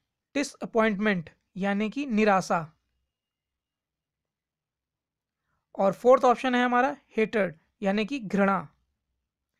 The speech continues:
यहाँ पर हमारा राइट आंसर दो ऑप्शन हो रहे हैं, एक तो एम-, एनमिटी और हेटर्ड, लेकिन यहाँ पर सेकंड ऑप्शन नियरेस्ट है इसका, इसलिए राइट आंसर सेकंड ऑप्शन हो जाएगा।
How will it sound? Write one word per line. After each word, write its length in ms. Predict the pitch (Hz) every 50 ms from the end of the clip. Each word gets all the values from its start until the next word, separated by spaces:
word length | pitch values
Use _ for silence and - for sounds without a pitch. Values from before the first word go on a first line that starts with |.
| _ _ _ _ _ _ _ _ _ _ - 226
यहाँ 120 | 233 269
पर 100 | 262 285
हमारा 240 | 285 277 277 285 294
राइट 380 | 262 190 196 208 214 262 262
आंसर 400 | 285 254 254 240 - 262 254 247 - _ _ _ _ _ _ _ _ _ _ _ _ _ _ _ _ _ 311
दो 300 | 175 160 160 247 277 269
ऑप्शन 520 | 254 247 254 - 269 262 254 247 254 - - _ _ _ _ _ -
हो 140 | 196 190 208
रहे 200 | 208 214 233 254
हैं, 80 | 285
एक 220 | - - 233 226 -
तो 100 | 254 240
एम-, 560 | - - - 240 214 220 220 220 214 214 208 185 _ _ _ -
एनमिटी 420 | 233 233 233 233 233 202 277 294 302
और 340 | - - 214 208 233 -
हेटर्ड, 460 | 208 - - 214 175 - 190 175 165 - _ _ _ _ _ _ -
लेकिन 200 | 220 220 226 262
यहाँ 280 | 254 240 233 220 240 254
पर 360 | 247 277 269 302 - _ _ _ _ _ _ _ _ _
सेकंड 400 | - - - 226 214 247 285 269
ऑप्शन 300 | 254 240 240 - 269 262
नियरेस्ट 520 | 262 254 233 220 220 220 254 262 254 -
है 60 | 247
इसका, 360 | 240 220 - - - 254 294 311 _ _ -
इसलिए 280 | - 185 - 233 240 226
राइट 240 | 208 214 226 226 233
आंसर 240 | 233 214 - 285
सेकंड 360 | 262 - - 240 - 233 202 190
ऑप्शन 280 | 170 160 - - 175
हो 80 | 165 160
जाएगा। 280 | 156 165 160 160 170